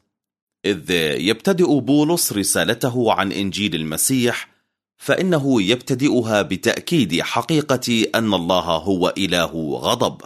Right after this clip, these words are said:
وبعد أن قدم لنا نفسه وفكرته في الآيات السبع عشرة الأولى،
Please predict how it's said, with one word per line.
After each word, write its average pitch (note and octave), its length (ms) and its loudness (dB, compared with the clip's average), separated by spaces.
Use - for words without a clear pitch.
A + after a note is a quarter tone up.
وبعد G2+ 480 0
أن A2+ 180 0
قدم A2+ 420 0
لنا F#2 340 0
نفسه B2 440 0
وفكرته C#3 920 0
في F#2+ 140 -6
الآيات F2+ 440 0
السبع F2 520 0
عشرة F#2 400 -2
الأولى، F#2 580 0